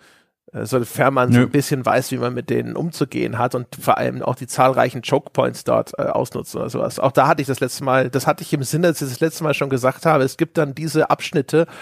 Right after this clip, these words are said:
Speaker 1: wo der Designer dir enorm viele Seelen oder
Speaker 2: Ja.
Speaker 1: Blutechos gibt für sehr wenig Aufwand und es ist erkennbar ist, dass er hier dir eine Chance geben möchte, noch Level aufzuholen, Charakterlevel, wenn du sie be-, nicht von alleine schon gut gemacht hast.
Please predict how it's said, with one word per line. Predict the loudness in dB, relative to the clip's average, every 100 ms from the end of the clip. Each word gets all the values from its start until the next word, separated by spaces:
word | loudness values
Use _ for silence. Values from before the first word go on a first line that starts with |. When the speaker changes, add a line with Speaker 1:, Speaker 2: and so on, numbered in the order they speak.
| -18 -20 -2
Speaker 1:
wo | 2 4 2 -2 -20 _ 2
der | 4 4
Designer | 2 -4 0 2 2 2
dir | 0 -2 -4 2
enorm | 2 4 2 2 6 6 6 4
viele | -4 -10 -6 -4 0 2 0 -6
Seelen | -6 0 2 2 0 -6
oder | -2 -2 0
Speaker 2:
Ja. | -2
Speaker 1:
Blutechos | -2 -8 -6 -6 -6 -4
gibt | -6 -6 -18
für | -8 0 2 2 2
sehr | 4 6 4
wenig | 2 0 -2 2
Aufwand | 4 4 0 -2 -2 -4
und | -8 -6
es | -6
ist | -6 -6
erkennbar | -2 0 2 4 4
ist, | 2 -2
dass | -2 0
er |
hier | -2 0 2 2
dir | 2
eine | 0
Chance | 0 2 2 2 -4
geben | -2 -4 -2
möchte, | -2 -2 0 2 2 -2 -20 -20 _
noch | 2 2 6
Level | 4 6 2
aufzuholen, | 4 4 2 0 0 2 4 4 2 -2 -6
Charakterlevel, | 0 0 0 0 2 2 2 0 4
wenn | 4 4
du | 0
sie | -2
be-, | -6 -4
nicht | -4 -4
von | -2 -2 -2 -8 -4
alleine | 2 2 2 -2
schon | -6 -10 -10
gut | -14 -16
gemacht | -18 -18 -18
hast. | -20 -20